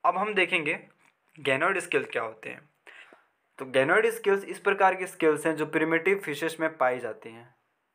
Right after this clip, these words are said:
राइट? प्रिमिटिव का मतलब है जो प्राचीन फिशेस होती हैं उनके अंदर, राइट? उनमें पाई जाती हैं। नेक्स्ट,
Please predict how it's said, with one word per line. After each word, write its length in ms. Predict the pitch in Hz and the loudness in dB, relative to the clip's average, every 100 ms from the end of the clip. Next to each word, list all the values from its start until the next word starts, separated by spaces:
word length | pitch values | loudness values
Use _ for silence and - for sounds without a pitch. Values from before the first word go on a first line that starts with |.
| - | 0
राइट? 380 | 160 151 - - _ _ _ | 4 4 0 -14 _ _ _
प्रिमिटिव 460 | 147 156 175 180 202 | 2 2 2 0 0
का 80 | 202 | 0
मतलब 400 | 175 160 170 151 | 0 2 2 2
है 300 | 143 160 - _ | 0 -4 -12 _
जो 80 | 143 | -10
प्राचीन 500 | 143 151 139 - 180 | -2 2 2 0 -8
फिशेस 340 | 160 147 151 - | -8 -6 -6 -6
होती 280 | 127 143 147 | -6 -4 -4
हैं 160 | 147 | -6
उनके 300 | 139 135 - | -8 -6 -4
अंदर, 320 | 107 104 113 - _ _ _ - - - _ - | -4 -6 -12 -14 _ _ _ -20 -20 -20 _ -2
राइट? 420 | 190 214 - - _ _ _ _ _ - | -2 -2 -8 -20 _ _ _ _ _ -4
उनमें 320 | 214 208 196 | -2 0 0
पाई 160 | 127 117 | 0 -2
जाती 320 | 113 - 117 | -8 -10 -12
हैं। 200 | 123 - - _ _ _ _ _ _ _ _ _ _ _ - _ _ - _ | -12 -16 -20 _ _ _ _ _ _ _ _ _ _ _ -20 _ _ -20 _
नेक्स्ट, 460 | 160 180 196 - | 2 2 0 -8